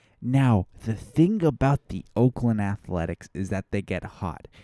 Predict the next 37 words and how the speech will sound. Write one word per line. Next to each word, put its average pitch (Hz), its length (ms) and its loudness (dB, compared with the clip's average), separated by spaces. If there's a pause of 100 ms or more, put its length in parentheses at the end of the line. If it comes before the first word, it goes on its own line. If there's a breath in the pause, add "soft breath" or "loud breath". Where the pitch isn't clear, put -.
(260 soft breath)
Hey, 117 260 2
Bob, 87 400 -2 (1400)
we 110 220 2
gotta 104 300 0
get 98 160 0
off 90 160 -4
to 95 120 -4
a 87 60 -4
good 82 200 -8
run, 76 300 -10 (520 soft breath)
a 98 120 -8
good 87 260 -2
start. - 360 -6 (280)
We 98 120 -2 (100)
gotta 90 240 -6
get 85 160 -8
off 87 220 -8
to 98 100 -2
a 87 80 -2
good 87 180 -8
start, - 380 -12
'cause 85 180 -14
me, 107 380 -8
I 120 200 -12
can't 120 260 -12
handle 104 540 -4 (240 soft breath)
a - 80 -2
losing 95 440 0
season 87 400 -10
again, 55 360 -16 (720 soft breath)
especially 117 600 -2
if 107 100 -4
we 98 80 -6
go, 98 120 0
like, 85 240 -8
twenty-two 95 640 -4
and 90 140 -6